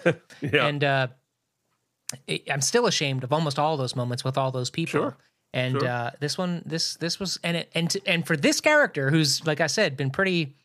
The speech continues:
Speaker 2: don't wanna say happy-go-lucky, but he's been pretty, uh,
Speaker 1: Well, he, he's always had the intentional distance
Speaker 2: Yes. And
Speaker 1: and
Speaker 2: control.
Speaker 1: artifice.
Speaker 2: Yes, the
Speaker 1: Yeah,
Speaker 2: control
Speaker 1: control, yeah.
Speaker 2: of his performance, if you will.
Speaker 1: And, like, he's,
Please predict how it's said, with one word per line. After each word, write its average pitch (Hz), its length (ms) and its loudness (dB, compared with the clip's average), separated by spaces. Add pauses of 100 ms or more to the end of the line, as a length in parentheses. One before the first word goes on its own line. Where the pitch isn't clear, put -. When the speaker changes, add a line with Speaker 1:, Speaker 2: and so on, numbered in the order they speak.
(220)
Speaker 2:
don't - 220 -18
wanna - 100 0
say 127 100 -2
happy-go-lucky, 143 680 0
but 135 160 -2
he's 143 140 -4
been 139 160 -2
pretty, 147 360 -2
uh, 117 260 -6 (2000)
Speaker 1:
Well, 262 120 0
he, 262 80 0
he's 262 300 -4
always 285 520 -2
had 170 640 -2
the 123 600 2 (100)
intentional 165 920 0 (280)
distance 220 640 -4
Speaker 2:
Yes. - 420 -6 (160)
And 165 140 0
Speaker 1:
and 143 180 2
Speaker 2:
control. 196 280 2
Speaker 1:
artifice. 160 720 2
Speaker 2:
Yes, - 260 -4
the - 180 -10
Speaker 1:
Yeah, 170 100 8
Speaker 2:
control - 180 2
Speaker 1:
control, 208 400 6
yeah. 185 140 6
Speaker 2:
of - 60 -2
his 143 140 -4
performance, 143 720 -4
if 143 160 -8
you 147 80 -2
will. 127 220 -10
Speaker 1:
And, 139 160 2
like, 135 160 2
he's, 139 320 0